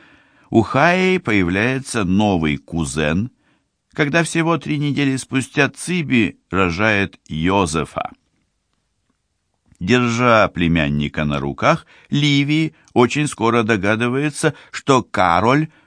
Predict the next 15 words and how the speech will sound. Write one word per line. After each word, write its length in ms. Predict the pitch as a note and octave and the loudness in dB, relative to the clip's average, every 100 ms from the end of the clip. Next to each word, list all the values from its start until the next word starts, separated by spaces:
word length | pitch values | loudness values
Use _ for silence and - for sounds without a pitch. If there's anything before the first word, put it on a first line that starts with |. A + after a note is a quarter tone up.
| _ - | _ -4
отнюдь 480 | G3+ - F3+ F3 - | -2 0 0 0 0
не 160 | G3 | -2
в 40 | G3+ | 2
восторге 640 | A#3 - D3+ A2 E2+ F2 | 0 0 2 2 2 0
от 120 | D#2+ | 0
появления 680 | F2 E2+ E2 D#2+ D#2+ D#2 D2+ | -2 0 0 0 0 0 -2
братика. 640 | C#2+ D2 D2 F2 - A#2 - _ _ _ _ _ | 0 -2 -2 -6 -4 -6 -8 _ _ _ _ _
Он 300 | - F3 G#3+ | -2 2 2
сердится, 800 | A#3 - G3 E3+ D#3 E3+ - D#3+ | 2 0 0 0 0 -4 -2 -4
когда 360 | C#3+ C3+ C3 B2+ | -2 -2 0 -2
Циби 320 | - C#3 A2+ | 0 0 0
берет 400 | G2 G2+ G#2 G2+ | 0 0 0 -2
младенца 640 | F#2+ F#2 E2 F2+ D#2+ E2 | -2 -2 0 -2 -2 -4
на 240 | C#2+ C2+ C#2 | -2 -2 -2
руки — 400 | F#2+ - C#3 | -4 -2 -4